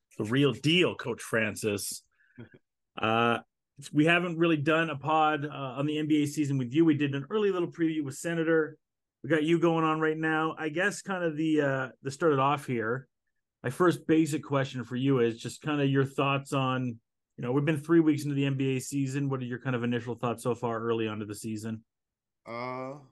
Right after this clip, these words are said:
Speaker 2: a f-, two big things is the first one is the whole, uh, Bucks thing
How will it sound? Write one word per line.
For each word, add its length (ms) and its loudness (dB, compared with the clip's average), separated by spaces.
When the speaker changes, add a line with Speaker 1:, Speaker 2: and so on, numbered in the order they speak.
Speaker 2:
a 40 -20
f-, 200 -20
two 140 -10
big 240 -4
things 380 -10
is 260 -16
the 80 -14
first 320 -14
one 120 -12
is 360 -14
the 80 -10
whole, 480 -8
uh, 500 -12
Bucks 420 -10
thing 220 -12